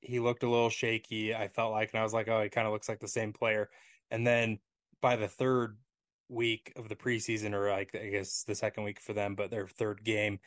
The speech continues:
he started to, like, look like a player that was in rhythm with the offense. And I honestly think the biggest thing for him is to have Nathaniel Hackett as their offensive coordinator.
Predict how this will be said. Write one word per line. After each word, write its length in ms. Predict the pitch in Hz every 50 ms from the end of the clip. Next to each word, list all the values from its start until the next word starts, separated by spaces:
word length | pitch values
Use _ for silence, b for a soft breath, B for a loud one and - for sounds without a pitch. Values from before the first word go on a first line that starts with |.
| b b b b b _ _
he 100 | 143 139
started 380 | - 151 139 131 127 127 120 120
to, 260 | 120 117 113 113 110
like, 260 | 113 110 110 104 -
look 220 | 117 113 113 -
like 140 | 127 113 107
a 60 | 113
player 280 | - - 123 113 113 110
that 140 | 107 113 113
was 200 | 113 107 104 107
in 160 | 113 113 113
rhythm 320 | 113 113 113 110 117 110 110
with 140 | 110 110 -
the 120 | 113 110
offense. 460 | 110 110 110 110 - 117 113 113 -
And 120 | 131 123 127
I 120 | 139 151
honestly 360 | 180 185 196 165 135 - 131 123
think 280 | - - 131 127 -
the 140 | - 117 117
biggest 440 | 113 117 120 113 123 117 - - -
thing 240 | 123 120 120 123 117
for 160 | - 135 120
him 340 | 120 127 131 135 147 147 147 _ _ _ _ _ _ _ _ _ -
is 240 | 135 123 113 107
to 80 | - 113
have 440 | 107 123 120 117 113 113 104 98 - - _ _
Nathaniel 480 | - 139 113 - 120 117 113 113 107 101
Hackett 340 | 110 110 110 110 - 107
as 100 | 107 104
their 140 | 92 110 107
offensive 500 | 107 104 104 - 117 113 104 - 107 95
coordinator. 760 | - - - 110 110 107 107 107 107 107 107 107 104 98 -